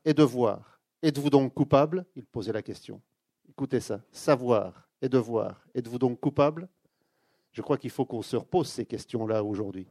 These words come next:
Savoir, science, technoscience, économie, logique de marché et devoir, êtes-vous donc coupable ?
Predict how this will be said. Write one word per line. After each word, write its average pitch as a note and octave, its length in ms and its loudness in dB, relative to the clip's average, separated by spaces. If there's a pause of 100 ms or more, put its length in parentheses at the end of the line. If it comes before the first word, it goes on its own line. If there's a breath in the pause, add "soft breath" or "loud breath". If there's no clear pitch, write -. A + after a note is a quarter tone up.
(480 soft breath)
Savoir, B2 880 2 (100)
science, A#2+ 640 0
technoscience, B2+ 880 -2
économie, A#2+ 680 0
logique B2 440 4
de B2+ 80 0
marché A#2 480 -4 (100)
et C3 60 -2
devoir, A#2 520 0 (320 soft breath)
êtes-vous A#2+ 220 -2
donc B2+ 180 4
coupable ? E3 460 0